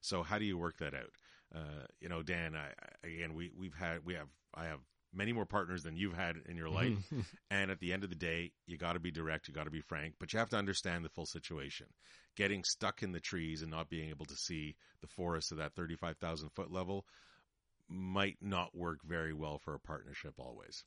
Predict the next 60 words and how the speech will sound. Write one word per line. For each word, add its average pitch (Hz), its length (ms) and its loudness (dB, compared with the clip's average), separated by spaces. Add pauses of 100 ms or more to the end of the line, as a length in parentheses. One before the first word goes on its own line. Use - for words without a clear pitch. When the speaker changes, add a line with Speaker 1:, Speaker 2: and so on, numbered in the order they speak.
(120)
Speaker 2:
So 131 160 8
I, 131 160 12
I 113 160 10
only 131 160 12
have 107 120 8
one 98 140 8
partner 85 320 2
currently. 90 600 4
Uh, 85 180 2
how 107 120 6
many 110 160 8
do 107 100 6
you 113 60 8
have 123 140 6
n-, 123 140 2
right 123 160 2
now? 135 240 2
Uh, 104 200 4 (580)
Speaker 1:
Uh, 76 160 -2 (220)
Speaker 2:
it's 78 120 4
up 120 100 6
there? 120 120 6
Speaker 1:
nineteen. 85 280 0
Speaker 2:
Nineteen? 113 360 4 (120)
Speaker 1:
Other 127 160 12
Speaker 2:
So 156 60 12
Speaker 1:
than 123 120 12
my 113 100 12
wife, 110 340 10
Speaker 2:
<laughs> - 0 -
Speaker 1:
you 85 60 0
mean? 73 120 -4 (720)
Speaker 2:
That's 127 200 10
true. 98 280 6 (300)
So 151 200 12
how 156 160 12
do 170 60 12
you, 170 260 12
uh, 123 560 12 (540)
it 156 200 8
must 160 140 12
be 139 120 12
difficult 131 420 8
sometimes 110 320 8
to 120 80 6
get 120 140 6
everyone 117 440 10
on 113 100 8
the 113 80 6
same 113 220 6
page. 113 300 4
Do 107 80 6
you, 104 60 6
you 107 120 4
must 107 140 4
have 107 120 6
some 104 120 4
pretty 104 180 4
interesting, 98 440 6
uh, 87 420 6